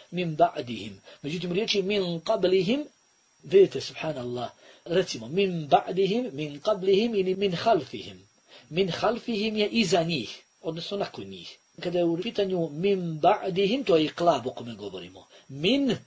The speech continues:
ba'dihim, pa se pretvara i čuje kao m. Nema više min, već n iz min prelazi u m. Min ba'dihim,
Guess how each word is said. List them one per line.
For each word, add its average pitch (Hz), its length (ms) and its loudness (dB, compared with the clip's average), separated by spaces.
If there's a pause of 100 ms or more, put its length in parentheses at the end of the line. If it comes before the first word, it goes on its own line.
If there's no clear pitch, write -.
(100)
ba'dihim, 202 840 2
pa 165 100 2
se 143 180 -4
pretvara 214 520 2
i 160 160 -2
čuje 226 340 4
kao 175 300 2
m. 226 160 6 (540)
Nema 226 180 -6
više 202 240 6
min, 202 280 2 (380)
već 143 220 -2
n 202 280 4
iz 165 200 0
min 233 520 2
prelazi 170 380 0
u - 20 4
m. 190 160 6 (280)
Min 202 340 0 (460)
ba'dihim, 190 840 2